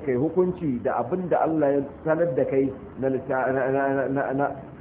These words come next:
abin da Allah ya kimsa ma na ilmi, abin da Allah ta'ala ya sanar da kai. A nan littafi kuma bainan nasi. A wani gurin Ubangiji ta'ala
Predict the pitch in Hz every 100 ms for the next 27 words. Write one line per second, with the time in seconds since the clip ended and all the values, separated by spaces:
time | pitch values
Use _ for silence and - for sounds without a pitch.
0 | - - 143 170 165 165 160 143 - 175
1 | 180 156 147 143 143 156 131 135 131 151
2 | 156 139 139 131 113 117 113 117 110 -
3 | - - - - - - - - - -
4 | - - - - 123 170 202 175 208 180
5 | 180 180 165 165 147 123 123 117 - -
6 | - - - - - - - - 117 156
7 | 180 180 190 180 127 165 202 180 160 151
8 | 160